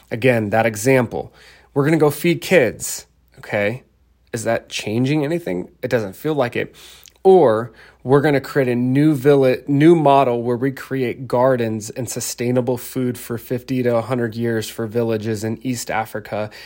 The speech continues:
It's gonna provide sustainable food for generations to come. That's a legitimate change. And if you can show that, you will be able to partner with them. So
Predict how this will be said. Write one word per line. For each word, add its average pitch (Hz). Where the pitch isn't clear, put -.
It's 127
gonna 113
provide 117
sustainable 120
food 110
for 110
generations 113
to 117
come. 101
That's 131
a 123
legitimate 117
change. 90
And 110
if -
you 120
can 110
show 127
that, 95
you 113
will 104
be 101
able 104
to 101
partner -
with 87
them. -
So 139